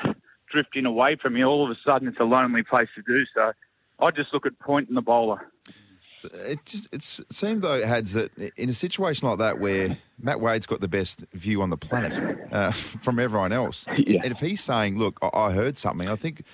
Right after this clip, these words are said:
Speaker 2: well, uh, seeing what he mouthed and he said that, can, can the captain still go, "All right, well, look, I'm gonna trust you even though I don't think so," or, or is it always purely his personal opinion?
Speaker 1: No, you get his opinion. Matthew Wade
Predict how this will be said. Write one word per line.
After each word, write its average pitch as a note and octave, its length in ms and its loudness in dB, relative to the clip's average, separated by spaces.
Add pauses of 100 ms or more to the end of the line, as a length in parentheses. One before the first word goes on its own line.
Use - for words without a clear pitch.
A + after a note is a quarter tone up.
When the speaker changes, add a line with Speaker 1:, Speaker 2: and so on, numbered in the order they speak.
(160)
Speaker 2:
well, F#2+ 260 0
uh, F2 240 2 (120)
seeing F#2+ 320 -2
what E2+ 80 -2
he D#2+ 80 -2
mouthed F2 340 2
and D#2 60 -4
he D#2+ 60 -2
said A2 260 -4
that, - 260 -4 (560)
can, - 160 -6
can C#3+ 160 -2
the C3+ 80 0
captain E3 380 -2
still C3 260 -2
go, A2 240 2
"All A2 160 0
right, G2 220 0
well, G2+ 200 0
look, G2+ 200 -2 (340)
I'm A2+ 100 0
gonna G#2+ 140 0
trust A2 400 -2
you - 140 0
even F#2+ 220 -2
though F2 120 2
I F2 60 2
don't F2 240 -2
think A2+ 180 -4 (120)
so," C3+ 440 -2
or, A2+ 160 -2
or A#2 100 0
is G#2 100 0
it A2 80 0
always B2 440 0
purely A2 380 -2
his F2+ 180 -2
personal F#2+ 380 -2
opinion? E2 360 -6 (1300)
Speaker 1:
No, D#3+ 180 6
you G3 120 0
get G#3+ 180 4
his F#3+ 160 -10
opinion. E3 320 4
Matthew F3+ 280 2
Wade D#3+ 200 4